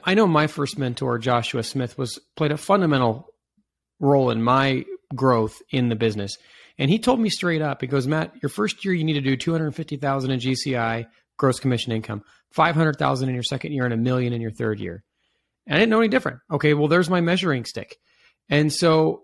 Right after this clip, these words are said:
you know, I mean, you, and you set, a lot of times you perform to the goals and the standards that you set. And so we did. And, and it's like that, and obviously cheat codes are a huge part of it. They can also define for you what success is in the space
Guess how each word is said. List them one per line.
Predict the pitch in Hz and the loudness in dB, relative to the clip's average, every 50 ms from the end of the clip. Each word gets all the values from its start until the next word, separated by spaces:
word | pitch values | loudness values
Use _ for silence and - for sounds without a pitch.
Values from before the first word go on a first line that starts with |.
| _ _ _ | _ _ _
you | - 175 | 0 2
know, | 160 156 160 165 | 4 4 4 2
I | |
mean, | 165 170 170 170 | 2 2 2 2
you, | 170 165 - - | 2 0 0 0
and | 170 165 | 2 4
you | 165 165 156 | 4 4 4
set, | - - 196 202 - - _ _ - 165 - | 2 2 0 -2 -2 -4 _ _ -12 -6 -2
a | 151 156 | 0 0
lot | 156 165 180 | 2 2 2
of | 202 | 2
times | - 202 190 147 | 2 2 0 0
you | 147 | 0
perform | 135 156 139 - 156 151 156 165 165 143 | -2 -4 -2 0 2 2 2 2 2 0
to | - | 0
the | 143 143 | -2 -2
goals | 127 117 135 135 143 147 135 | 0 2 2 4 4 2 2
and | 139 139 | 0 -2
the | 123 | -2
standards | - - 135 131 135 135 131 117 | -2 -4 -2 -2 0 -2 -2 -2
that | 135 - - | -6 -8 -8
you | 135 | -6
set. | - - 185 180 143 143 - - _ _ _ _ - | -4 -2 -2 -2 -2 -4 -6 -10 _ _ _ _ -4
And | 135 127 127 | -4 -2 -2
so | - - 151 | 0 0 0
we | 147 156 170 | 2 0 0
did. | 180 254 254 - - - | -2 -4 -6 -8 -10 -8
And, | 165 156 - - _ - | -6 -6 -6 -6 _ -2
and | 160 156 | 0 0
it's | 147 151 170 | 0 2 2
like | 160 151 143 - - _ _ _ _ _ _ _ _ _ _ _ 320 | 2 2 0 -2 -10 _ _ _ _ _ _ _ _ _ _ _ -10
that, | 185 143 156 - - - _ _ _ _ 320 247 - _ - | -6 -4 -4 -6 -6 -14 _ _ _ _ -20 -20 -20 _ -18
and | - 202 202 185 160 170 | -14 -8 -6 -4 -4 -4
obviously | 175 175 - 160 160 175 214 214 - 160 135 | -4 -2 0 2 2 2 2 0 0 -2 -4
cheat | - - 180 160 | -2 -4 -4 -2
codes | - 151 139 123 123 127 | 0 0 0 0 -2 -4
are | |
a | 120 | -4
huge | 113 - 165 135 - | -4 -2 -4 -4 -2
part | - 175 180 165 | 0 0 0 0
of | 143 | 0
it. | 131 | -2
They | 139 151 | -2 -2
can | 147 165 160 | 0 0 0
also | 165 208 214 - 240 190 | 0 -2 -2 -2 -4 -4
define | 139 147 - - - 139 143 147 156 160 147 | -4 -4 -6 -4 -4 -2 -2 0 0 -2 -4
for | - - | -4 -4
you | 139 135 135 | -2 -2 0
what | 131 135 131 - | 0 -2 -2 -4
success | - 135 - - 139 127 117 - - | -6 -10 -8 -6 -6 -4 -6 -6 -4
is | - 139 120 117 | -4 -2 -2 -2
in | 120 110 | -4 -4
the | 107 | -4
space | - - - - 113 107 - 117 - - | -4 -6 -6 -6 -8 -8 -8 -10 -12 -12